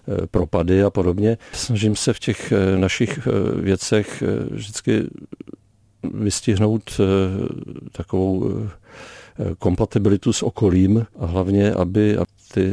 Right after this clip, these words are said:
jednotlivé objekty nebyly nudné. Aby tam přece jenom byla určitá myšlenka, určitý nápad, ale zároveň a postupem času, kdy, jak, jak člověk stárne taky a moudří, <laughs> doufám, takže přestává tolik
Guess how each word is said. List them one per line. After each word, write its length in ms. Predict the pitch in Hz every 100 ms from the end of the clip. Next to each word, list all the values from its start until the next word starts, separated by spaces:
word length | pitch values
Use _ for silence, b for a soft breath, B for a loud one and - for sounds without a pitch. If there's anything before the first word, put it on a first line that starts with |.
| 95
jednotlivé 540 | 92 87 107 101 101
objekty 400 | - 90 92 -
nebyly 280 | 90 92 98
nudné. 500 | 98 101 90 82 82 - B B B
Aby 160 | 104 92
tam 200 | 110 104
přece 300 | - 95 104
jenom 180 | 104 104
byla 180 | 104
určitá 340 | 101 - 98 107
myšlenka, 640 | 98 - 92 90 98 92
určitý 420 | 101 95 104 107
nápad, 500 | 101 85 - 98 104 - B B B B B B
ale 300 | - 90 90 - -
zároveň 600 | 95 90 95 98 104 110
a 160 | 95 92 -
postupem 560 | 104 - - 110 101
času, 340 | - 98 - 104
kdy, 320 | 95 98 101 98
jak, 160 | - 92
jak 160 | 95 -
člověk 240 | 104 92
stárne 400 | - 90 87 92
taky 320 | - 85 113
a 40 | 87
moudří, 500 | 87 92 87 92 90 -
<laughs> 220 | 95 90
doufám, 360 | - - 110 107 B B B B B B -
takže 340 | 90 80 92
přestává 540 | 90 - - 98 92 90
tolik 300 | 107 95